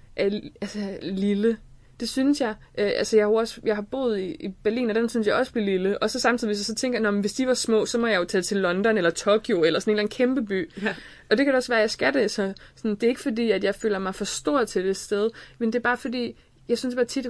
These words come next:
Speaker 1: jeg hurtigt lige får sådan snuset af, "Hvad er der spændende her?" Og så har jeg set det, og samtidig er jeg en tryghedsnarkoman. Det er lidt underligt. Jeg kan faktisk ikke helt forklare det, men jeg kan helt klart bedst lide byen. Og i, for eksempel sådan en dag som i dag, vi optager sådan en forårsdag,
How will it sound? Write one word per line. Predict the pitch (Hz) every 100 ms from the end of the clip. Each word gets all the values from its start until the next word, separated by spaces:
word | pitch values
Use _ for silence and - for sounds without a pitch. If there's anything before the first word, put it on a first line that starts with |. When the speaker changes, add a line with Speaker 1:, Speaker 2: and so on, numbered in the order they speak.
| 226 -
Speaker 1:
jeg | 226
hurtigt | 214 269 269 269
lige | 233 233
får | 247
sådan | 233 233 220
snuset | - 220 247
af, | 262 247
"Hvad | 247
er |
der | 226
spændende | - 269 311 339
her?" | 277 233 214 - - 240
Og |
så | 247
har | - 277
jeg | 226
set | - 294 214
det, | 180 196 -
og | 226
samtidig | 269 302 294 240
er |
jeg | 202
en | 202
tryghedsnarkoman. | 277 262 220 208 190 190 180 202 - _ _ -
Det | 254
er |
lidt | 269 -
underligt. | 262 285 277 214 -
Jeg | 220
kan |
faktisk | 254 254
ikke | 247
helt | 262 226
forklare | - 254 208
det, | 202 - - -
men | 226 220 - - - _ - _ -
jeg | 233
kan | 233
helt | 262 240
klart | 214
bedst | 214 214
lide | 220
byen. | 208 196 - - -
Og | 196 190
i, | - - -
for |
eksempel | 226 247 233
sådan | 233 220
en |
dag | 214 214
som | 226 190
i |
dag, | 196 196 196
vi | 202
optager | 196 196 208
sådan | 202 202
en |
forårsdag, | - 202 220 -